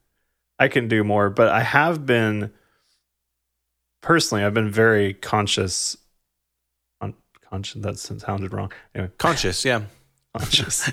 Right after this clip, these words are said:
Speaker 2: <laughs> Your
Speaker 1: I don't know why that
Speaker 2: conscience.
Speaker 1: sounded wrong. Okay. Anyway, I've been very <laughs> conscious of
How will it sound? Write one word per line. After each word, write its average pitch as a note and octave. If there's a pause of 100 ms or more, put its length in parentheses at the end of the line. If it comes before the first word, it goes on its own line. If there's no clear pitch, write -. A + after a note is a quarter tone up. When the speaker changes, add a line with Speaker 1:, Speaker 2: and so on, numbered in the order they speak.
Speaker 2:
<laughs> -
Your C#3
Speaker 1:
I -
don't F3
know G#3
why F3
that F3+
Speaker 2:
conscience. D3+
Speaker 1:
sounded C#3+
wrong. C3+ (520)
Okay. A2+ (200)
Anyway, A#2
I've -
been C#3+
very G3
<laughs> -
conscious F#3 (420)
of C3